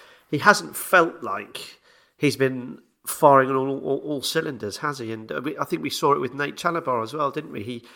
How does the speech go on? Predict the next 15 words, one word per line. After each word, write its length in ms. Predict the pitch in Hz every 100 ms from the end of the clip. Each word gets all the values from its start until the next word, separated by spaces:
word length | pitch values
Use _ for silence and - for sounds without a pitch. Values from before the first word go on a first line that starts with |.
| -
he 140 | 131
got 260 | 123 - -
injured, 460 | 135 123 131 135 - _ _
got 160 | 180 -
f-, 200 | - - 185
forced 360 | - 185 160 -
his 160 | 131
way 140 | 135 123
back, 220 | 135 120
and 120 | 139
then 160 | 156 135
got 140 | 147 127
injured 380 | 151 143 131
again, 340 | 123 127 147 123
and 180 | 123